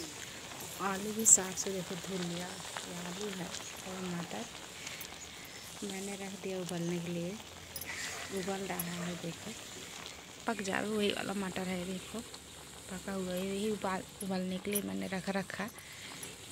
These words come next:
ये देखो, जो हल्का सा पक जाता है मटर, वही उबालो, सही होता उबालने में।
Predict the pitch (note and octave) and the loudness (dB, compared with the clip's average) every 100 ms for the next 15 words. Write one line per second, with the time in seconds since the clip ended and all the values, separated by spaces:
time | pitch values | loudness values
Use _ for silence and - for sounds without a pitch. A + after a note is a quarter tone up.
0 | - - G3 F#3 F3+ E3+ - G3+ D#3+ - | -10 -8 -4 -2 0 -2 -6 -8 -10 -12
1 | - - - - - - - - - - | -12 -12 -12 -12 -12 -12 -12 -12 -10 -12
2 | - - - - - - - - - - | -10 -10 -10 -12 -14 -14 -14 -14 -14 -10
3 | - - - - - - - - - - | -10 -10 -12 -12 -14 -14 -14 -12 -12 -12
4 | - - F#3 F#3+ F#3 G3 - - F#3 F#3 | -8 -2 2 2 2 0 0 0 2 2
5 | F3 F#3 F#3 F#3+ F#3 A3+ G3+ F3+ F#3+ F#3 | 2 0 0 0 0 2 4 6 6 6
6 | F#3 F3+ B3+ - - - - - - - | 4 4 0 -4 -10 -10 -12 -12 -12 -12
7 | - - - - - - - - - F#3+ | -12 -12 -14 -12 -12 -12 -12 -12 -4 2
8 | G#3+ G#3 G#3 G#3 G3+ F#3+ F3+ F3 F3 F3 | 4 4 4 4 4 4 4 2 2 2
9 | F#3 | 2